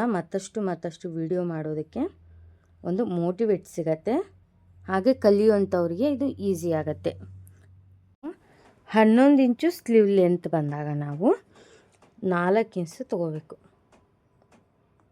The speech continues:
ನಾಲ್ಕು ಇಂಚು. ಇದರಲ್ಲಿ ಯಾವುದೇ ಥರ ಹೆಚ್ಚು ಕಡಿಮೆ ಬೇಡ, ನಾಲ್ಕು ಇಂಚು ಸಾಕು, ಜಾಸ್ತಿನೂ ಬೇಡ,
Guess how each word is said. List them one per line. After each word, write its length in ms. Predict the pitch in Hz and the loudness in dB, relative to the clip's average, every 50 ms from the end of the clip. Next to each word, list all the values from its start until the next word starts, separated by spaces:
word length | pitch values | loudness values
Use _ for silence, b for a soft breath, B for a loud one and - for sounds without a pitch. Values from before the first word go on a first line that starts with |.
| _ _ - | _ _ -4
ನಾಲ್ಕು 460 | 185 185 180 170 160 156 156 - 165 | -2 0 0 0 0 -2 -4 -8 -12
ಇಂಚು. 260 | 160 156 - - - - _ _ _ _ _ _ _ _ _ _ _ _ _ _ _ _ _ _ _ _ _ _ _ _ _ _ _ _ _ _ _ _ _ _ _ _ _ _ - | -14 -14 -14 -16 -18 -18 _ _ _ _ _ _ _ _ _ _ _ _ _ _ _ _ _ _ _ _ _ _ _ _ _ _ _ _ _ _ _ _ _ _ _ _ _ _ -8
ಇದರಲ್ಲಿ 420 | 208 202 214 240 247 254 277 349 381 - 208 | -2 2 4 4 6 6 6 4 2 2 2
ಯಾವುದೇ 380 | 202 190 180 180 165 180 180 | 2 2 2 2 2 0 -2
ಥರ 220 | 175 - 175 175 247 339 330 | -2 -2 -2 -2 -2 -2 -2
ಹೆಚ್ಚು 240 | 208 180 - - 180 - | -4 -6 -6 -10 -8 -6
ಕಡಿಮೆ 280 | 180 160 156 160 160 151 147 147 | -6 -4 -4 -4 -4 -4 -6 -6
ಬೇಡ, 120 | 143 147 - _ b b b b b b b b b b b b _ _ _ - | -8 -10 -12 _ b b b b b b b b b b b b _ _ _ -2
ನಾಲ್ಕು 520 | 190 196 185 180 185 190 190 190 - 196 | 0 2 4 4 4 2 2 0 -2 -2
ಇಂಚು 220 | 185 180 180 - 294 | -4 -2 -2 -4 -6
ಸಾಕು, 380 | - - 233 196 165 - - 180 | -4 -2 -2 -2 -2 -2 -4 -2
ಜಾಸ್ತಿನೂ 520 | 160 170 160 160 160 - - 214 196 190 180 | 0 0 0 0 -2 -4 -2 0 0 2 2
ಬೇಡ, 200 | 170 175 185 | 0 0 0